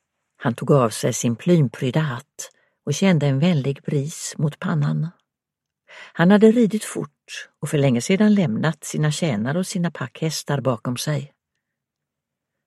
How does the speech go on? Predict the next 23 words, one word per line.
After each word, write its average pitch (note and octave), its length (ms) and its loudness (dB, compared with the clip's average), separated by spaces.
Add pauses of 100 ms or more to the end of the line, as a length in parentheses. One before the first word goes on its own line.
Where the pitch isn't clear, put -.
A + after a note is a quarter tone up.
(440)
Han D3+ 140 -2
kände D#3 300 4
ett D3 140 -4
behov D#3 580 -6
av B2+ 160 -2
att A#2+ 100 -8
få C#3+ 140 -6
vara B2+ 200 -4
ensam. D3+ 580 -4 (1080)
Han F#3 140 4
ville G#3 180 8
tänka E3 680 0
och F#3+ 100 -2
planera B2+ 540 0
vad C#3 80 0
han D3 100 0
skulle D#3+ 260 -6
säga D3+ 460 0 (340)
när C#3+ 140 0
han C#3+ 100 0
kom C#3 180 -2
fram F#3+ 380 2
till C3 380 -6